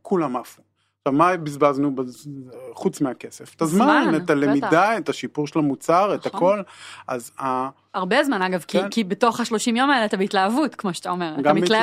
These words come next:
Speaker 1: בהתלה-,
Speaker 2: מהם, כי
Speaker 1: גם
Speaker 2: הם
Speaker 1: בהתלהבות,
Speaker 2: הם
Speaker 1: וגם,
Speaker 2: engaged.
Speaker 1: גם אני רוצה עוד כאלה, אז אני מגדיל את הקמפיין הזה, אני משפר אותו.
Speaker 2: אז אתה משקיע עוד באותו
Speaker 1: וזה,
Speaker 2: כיוון.
Speaker 1: ואז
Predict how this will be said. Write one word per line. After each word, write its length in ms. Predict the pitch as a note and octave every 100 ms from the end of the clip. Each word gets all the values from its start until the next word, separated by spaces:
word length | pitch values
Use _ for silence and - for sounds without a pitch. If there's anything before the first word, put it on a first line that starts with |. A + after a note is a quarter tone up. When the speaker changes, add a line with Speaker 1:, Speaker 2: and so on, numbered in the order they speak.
| C4+
Speaker 1:
בהתלה-, 40 |
Speaker 2:
מהם, 280 | C#4+ A#3+ G#3
כי 120 | G#3
Speaker 1:
גם 140 | G#3 G3+
Speaker 2:
הם 80 | G3+
Speaker 1:
בהתלהבות, 320 | F#3 E3 C3+
Speaker 2:
הם 60 | C3
Speaker 1:
וגם, 220 | G#3+ B3
Speaker 2:
engaged. 380 | C#4 G3 E3+ C3+
Speaker 1:
גם 180 | B2 B2
אני 100 | B2+
רוצה 240 | B2+ C3+ D3
עוד 160 | E3+
כאלה, 280 | - F#3+ B2
אז 120 | A#2
אני 100 | A#2+
מגדיל 320 | A2+ A2 A#2+
את 80 | A2
הקמפיין 380 | B2 B2+ F3 G3+
הזה, 140 | F#3
אני 120 | A#2+ A2
משפר 400 | A2+ - - B2
אותו. 340 | C#3+ - F#3
Speaker 2:
אז 40 | D3+
אתה 120 | F#3+
משקיע 340 | F3 - G3 F3+
עוד 200 | E3 E3
באותו 180 | E3+
Speaker 1:
וזה, 80 | D3
Speaker 2:
כיוון. 240 | D#3+ E3+ D#3+
Speaker 1:
ואז 500 | C3 E3+ A3 G3